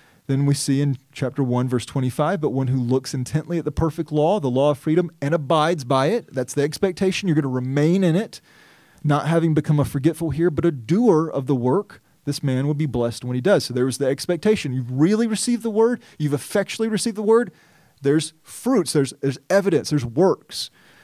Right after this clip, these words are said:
And then verse twenty-eight, also of the chapter one, "But someone will say, 'You have faith, and I have works.'" Excuse me, I believe that's chapter two. Um, "But someone will say, 'You have faith, and I have works. Show me your faith without the works, and I will show you my faith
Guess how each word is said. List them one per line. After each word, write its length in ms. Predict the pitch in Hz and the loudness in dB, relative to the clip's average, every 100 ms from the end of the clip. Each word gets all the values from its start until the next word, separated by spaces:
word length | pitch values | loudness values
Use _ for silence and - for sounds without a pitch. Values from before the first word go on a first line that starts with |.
| _ _ | _ _
And 120 | 123 135 | -4 0
then 160 | 139 | 0
verse 180 | 135 135 | 0 0
twenty-eight, 640 | - 160 151 160 190 - | -2 0 2 4 2 2
also 300 | 123 139 151 | -2 -2 -2
of 80 | 127 | 0
the 200 | 127 - | -2 -4
chapter 320 | 120 143 - | -4 -4 -2
one, 280 | 131 151 139 | -2 0 0
"But 160 | 120 - | 0 -2
someone 340 | - 147 151 | 0 0 0
will 80 | 147 | 0
say, 340 | 127 160 156 151 - - | 0 2 2 0 -10 -2
'You 160 | 135 | 2
have 100 | 156 | 2
faith, 400 | - 214 220 131 | 2 4 6 4
and 80 | 123 | 0
I 120 | 135 | 2
have 180 | 160 147 | 2 2
works.'" 540 | 151 208 - - - - - - 151 _ _ _ _ - | 2 2 2 -6 -12 -12 -20 -20 -20 _ _ _ _ -10
Excuse 240 | - 147 | -4 0
me, 60 | 139 | 0
I 40 | |
believe 180 | 131 143 | 0 0
that's 120 | 131 | 0
chapter 240 | - 117 | -2 -4
two. 260 | 120 156 117 - - _ | -2 -2 -2 -4 -20 _
Um, 280 | 139 135 127 | -2 -2 -2
"But 100 | 139 | -2
someone 240 | 131 160 156 | 0 2 2
will 80 | |
say, 200 | 139 170 | 2 2
'You 200 | 147 143 156 | 2 4 2
have 120 | 156 | 2
faith, 320 | - 202 117 | 2 2 2
and 80 | 131 | 0
I 100 | 135 | 0
have 180 | 143 123 | 0 0
works. 440 | 165 160 - - - _ | 2 0 -2 -12 -14 _
Show 280 | - - 170 | -6 0 0
me 100 | 190 | 2
your 160 | 180 | 0
faith 340 | - 139 143 - | 2 0 0 0
without 280 | 131 139 | 0 0
the 60 | 151 | 0
works, 360 | 123 135 151 - | -2 -2 -4 -6
and 80 | |
I 60 | 131 | -4
will 100 | 135 | -2
show 160 | - 131 | -2 -2
you 60 | |
my 160 | 127 135 | -2 -4
faith 340 | - 127 131 | -4 -4 -4